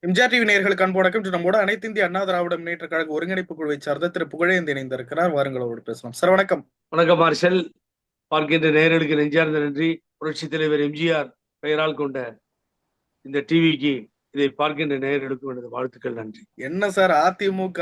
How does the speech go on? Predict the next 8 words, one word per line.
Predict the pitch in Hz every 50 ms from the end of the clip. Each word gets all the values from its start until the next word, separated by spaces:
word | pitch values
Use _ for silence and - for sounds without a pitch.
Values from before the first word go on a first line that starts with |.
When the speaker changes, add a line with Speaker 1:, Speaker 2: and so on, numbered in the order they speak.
| 170
Speaker 1:
அரசியல்ல | 165 160 165 170 165 - - 185 175 170 165 165 160 156 165 175 180 156 - _ _ _
ஒரு | - 131 135 131 135 135 131 131 127 127 127 123 127
ரெண்டு | 127 135 143 165 170 180
வார | 180 185 180 175 160
காலமாகவே | 160 160 165 170 165 170 170 165 165 165 165 170 180
ஒரு | 190 185 180 165 147
பெரிய | - 143 143 160 180 175 -
பரபரப்பா | - 143 151 156 160 165 160 151 - - 156 151 151